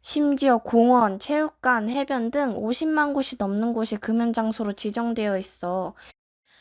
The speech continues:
이거 어기면 너 벌금 칠십이만 원 정도 내야 돼.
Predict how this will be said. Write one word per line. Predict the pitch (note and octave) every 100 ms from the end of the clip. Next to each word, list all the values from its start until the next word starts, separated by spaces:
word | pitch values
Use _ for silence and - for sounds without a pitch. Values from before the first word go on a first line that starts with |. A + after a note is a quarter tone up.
| _ _ _
이거 | A#3+ B3 B3+ A#3+ A3+
어기면 | A3+ C#4+ D4+ C#4 C4 C4 A3
너 | G#3+
벌금 | G#3+ A3 G#3+ A3 A3+
칠십이만 | - G#4 F#4+ F#4+ F4 B3 A3+ B3+ D4 D4
원 | C#4+
정도 | C4+ B3+ B3
내야 | A3+ A#3+ C4
돼. | C4+ C#4 C4 D4 D#4+ A#3+ F#3